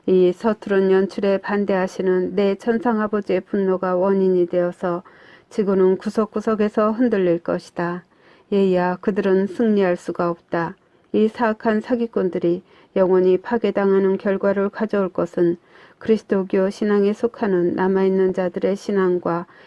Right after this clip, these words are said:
용기에 의해서일 것이다. 이제 기다리고 있어라. 그리고 가톨릭 교회가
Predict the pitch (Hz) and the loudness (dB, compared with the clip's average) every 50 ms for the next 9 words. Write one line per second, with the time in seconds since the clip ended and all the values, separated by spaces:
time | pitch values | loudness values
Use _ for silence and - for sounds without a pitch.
0 | _ _ - 202 202 202 196 196 202 196 196 - - 202 208 208 202 208 - 226 | _ _ -2 2 2 2 2 2 0 0 0 0 0 0 0 0 -2 -2 -2 -2
1 | 208 190 180 - - 175 170 165 - - - 175 170 170 175 - _ _ _ _ | -2 -2 -4 -2 -2 -4 -4 -4 -6 -6 -6 -4 -4 -4 -6 -10 _ _ _ _
2 | _ _ - - _ _ _ 220 208 - 226 214 214 - - - 220 202 196 185 | _ _ -20 -20 _ _ _ -6 0 2 2 2 2 -2 -4 -2 -2 0 0 -2
3 | 170 - 175 170 170 170 - 170 170 170 175 170 170 170 - - _ _ _ _ | -2 0 2 2 0 0 -2 -4 -4 -4 -4 -4 -6 -8 -10 -14 _ _ _ _
4 | _ - 196 196 185 190 185 185 185 - - 247 233 - 196 190 185 190 - - | _ -2 -2 0 2 2 0 0 0 -4 -6 -6 -4 -2 -2 -2 -4 -4 -4 -4
5 | 202 190 185 180 - 185 180 180 185 | -2 -2 -2 -2 -2 -4 -4 -4 -6